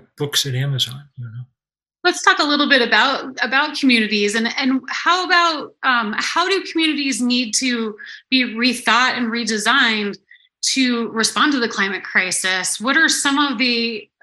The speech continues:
Speaker 2: the aspects that are overlooked here that we need to be talking about?
Speaker 1: Well, some of them are super exciting. I'll jump in for a minute and just say the news yesterday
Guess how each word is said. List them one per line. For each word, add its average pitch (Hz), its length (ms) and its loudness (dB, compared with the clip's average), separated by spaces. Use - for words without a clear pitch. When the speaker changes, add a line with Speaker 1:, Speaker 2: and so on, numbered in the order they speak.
Speaker 2:
the 220 320 -2
aspects 254 500 0
that 254 100 -2
are 254 140 -2
overlooked 254 600 -4
here 185 560 -6
that 220 140 -2
we 226 80 -2
need 233 140 -2
to 226 40 -6
be 226 380 -6
talking 277 360 0
about? - 260 -6
Speaker 1:
Well, - 60 -2
some 220 200 0
of 277 100 -4
them 220 120 -4
are - 40 -2
super 208 340 -4
exciting. 180 540 -4
I'll 165 300 -12
jump 165 240 -8
in 165 120 -10
for 151 120 -12
a - 20 -6
minute 202 220 -4
and 131 100 -8
just - 200 -4
say 160 220 -8
the 190 80 -4
news 208 300 -2
yesterday 156 580 -4